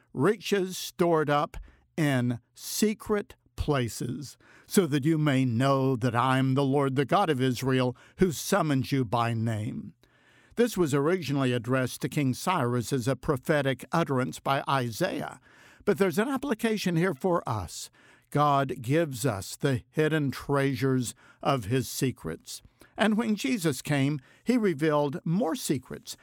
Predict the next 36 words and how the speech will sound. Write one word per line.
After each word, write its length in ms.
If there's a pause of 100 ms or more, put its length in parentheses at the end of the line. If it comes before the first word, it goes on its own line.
(140)
helping 380
us 180
to 100
formulate 800
a 80
clearer 460
picture 400
of 100
the 80
gospel. 600 (420)
He 120
told 280
his 180
disciples 640
in 140
Matthew 480 (280)
chapter 400
thirteen, 680
verse 280
eleven, 560 (400)
"The 140
knowledge 580
of 160
the 100
secrets 840 (320)
of 180
the 120
kingdom, 640 (320)
the 140
knowledge 500
of 140
the 100
secrets 720
of 140
the 100
kingdom 480